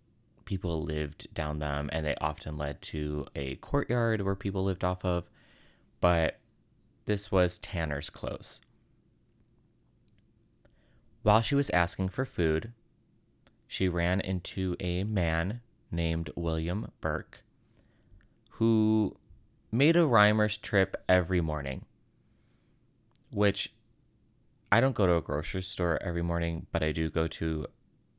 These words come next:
my coffee shop every morning, so he was probably getting coffee, breakfast, whatever, but every morning, William Burke,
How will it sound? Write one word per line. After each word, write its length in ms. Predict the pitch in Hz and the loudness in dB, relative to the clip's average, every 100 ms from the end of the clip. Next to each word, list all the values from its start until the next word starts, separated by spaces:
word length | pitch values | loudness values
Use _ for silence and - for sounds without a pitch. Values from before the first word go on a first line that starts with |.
| _ | _
my 160 | - 80 | -6 -4
coffee 320 | - 78 78 | -4 -6 -4
shop 300 | 80 87 85 | -4 -4 -4
every 180 | 85 92 | -4 -2
morning, 440 | 87 95 95 98 101 | -2 -2 -2 -4 -8
so 520 | - 80 76 76 76 _ _ _ _ _ _ _ _ _ _ _ _ _ _ _ _ _ _ _ _ _ _ | -4 0 0 0 -4 _ _ _ _ _ _ _ _ _ _ _ _ _ _ _ _ _ _ _ _ _ _
he 140 | - | -2
was 120 | 123 | -2
probably 1040 | - - - 131 127 120 104 87 85 82 - _ _ _ _ - _ _ - | -2 4 6 6 4 2 4 4 4 2 -2 _ _ _ _ -20 _ _ -4
getting 380 | 92 85 82 | -2 0 0
coffee, 800 | 82 - 76 76 76 73 73 71 - _ | -4 -2 -4 -2 -4 -2 -2 -6 -10 _
breakfast, 640 | 82 76 - 73 73 - - _ _ _ _ | -6 -6 -4 -6 -6 -12 -18 _ _ _ _
whatever, 600 | - 92 82 76 69 69 71 - | -10 -4 -4 -4 -6 -12 -12 -2
but 340 | 85 78 - _ _ _ _ _ _ | 0 0 -4 _ _ _ _ _ _
every 240 | 98 101 101 | -6 -4 -2
morning, 400 | 90 87 78 82 _ _ _ _ _ _ _ _ _ _ _ _ _ _ _ _ _ | -2 -4 -6 -10 _ _ _ _ _ _ _ _ _ _ _ _ _ _ _ _ _
William 380 | 101 92 95 107 | -2 0 2 0
Burke, 380 | 98 82 90 - | -2 -4 -6 -20